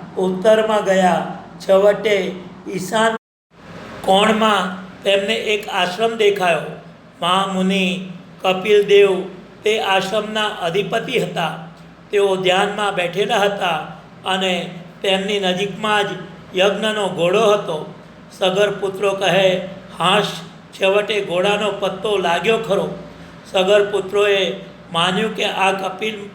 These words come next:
ખરો મુનિ નથી, પણ ઘોડાનો ચોર છે. પોતાની ચોરી છુપાવવા સાધુનો વેશ સજી એ બેસી ગયો છે, પણ અમે એને સજા કર્યા વગર નહીં છોડીએ. આમ વિચારી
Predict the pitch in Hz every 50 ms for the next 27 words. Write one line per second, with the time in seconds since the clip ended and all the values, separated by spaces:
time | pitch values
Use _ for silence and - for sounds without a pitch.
0 | - _ _ _ _ _ _ _ - - 202 196 208 220 226 226 220 214 208 214
1 | 214 220 202 190 175 - - 226 214 196 170 - - - - - - - - -
2 | - - - - - - - - 202 202 202 185 185 185 185 - - - - -
3 | 160 160 175 185 196 208 220 220 220 226 220 202 190 190 214 208 208 226 233 220
4 | 220 - 214 190 165 165 - - - - - - - - - - 185 190 196 190
5 | 190 226 220 220 220 220 214 - - 214 202 196 202 220 226 220 - - 202 196
6 | 190 214 208 208 208 208 214 208 196 185 180 185 185 - - - - - - -
7 | 185 185 196 185 214 214 220 226 220 214 196 190 202 208 220 220 220 - 214 202
8 | 196 - - 226 214 202 202 196 - - - - - - 220 220 214 214 202 202
9 | 190 - 247 233 226 220 214 208 196 185 - - 185 185 185 - - - - -
10 | - - - - - 220 214 214 214 - 202 185 185 185 190 190 - 214 208 208
11 | 214 220 214 208 190 185 185 - - - - - - - 190 190 190 220 220 220
12 | 220 220 220 208 214 214 220 214 214 214 208 214 214 208 - 190 185 185 202 226
13 | - - 202 202 190 175 165 160 156 160 - - - - - - - - - 185
14 | 190 208 208 202 196 202 190 190 214 202 208 208 208 196